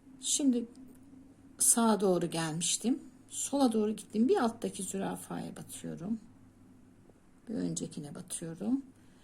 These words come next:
Ve elimle şu şekilde tutarak daha uzun bir zürafa oluşturuyorum buraya. Bu da pek bir uzun oldu. Hemen biraz kısaltacağım.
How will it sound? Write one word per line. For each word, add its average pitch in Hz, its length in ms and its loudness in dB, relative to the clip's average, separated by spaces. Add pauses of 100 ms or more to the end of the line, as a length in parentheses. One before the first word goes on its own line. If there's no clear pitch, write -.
(320)
Ve 226 60 4
elimle 220 680 4
şu - 160 -2
şekilde 185 440 -6
tutarak 185 720 -4 (760)
daha 202 240 -4
uzun 175 480 -4
bir 269 300 2 (1300)
zürafa 165 800 -4
oluşturuyorum - 800 -8
buraya. - 360 -10 (1120)
Bu 190 80 -8
da 220 80 -4
pek - 300 -6
bir 220 100 -8
uzun 170 280 -6
oldu. 156 480 -4
Hemen 233 300 -4
biraz - 280 -2
kısaltacağım. 214 920 -2